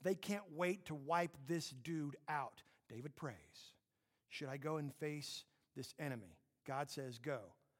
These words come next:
I will give them into your hand." It's the same pattern we see in all of the scripture. "Go and take the land. I'm giving it to you.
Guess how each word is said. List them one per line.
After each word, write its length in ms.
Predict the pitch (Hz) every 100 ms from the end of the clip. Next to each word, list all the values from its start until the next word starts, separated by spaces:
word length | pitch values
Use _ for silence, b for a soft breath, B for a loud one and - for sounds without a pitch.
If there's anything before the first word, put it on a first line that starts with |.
| _ -
I 160 | 120
will 300 | 131 143 147 147 -
give 220 | 143 127
them 200 | 135 131 -
into 220 | 131 123
your 120 | 127
hand." 180 | 131 135 - B B
It's 160 | 185 -
the 120 | 196
same 440 | - 233 240 254
pattern 400 | 240 226 233 226
we 100 | 226
see 200 | - 247
in 80 | 233
all 360 | 240 233 254 254
of 60 |
the 120 | 190 190
scripture. 460 | - 196 - 139 - b b
"Go 240 | 147 247 277
and 100 | 240
take 220 | 233 254
the 80 | 233
land. 420 | 254 254 196 135 B B
I'm 140 | 170 175
giving 260 | 196 180
it 100 | 156
to 100 | -
you. 180 | 135 104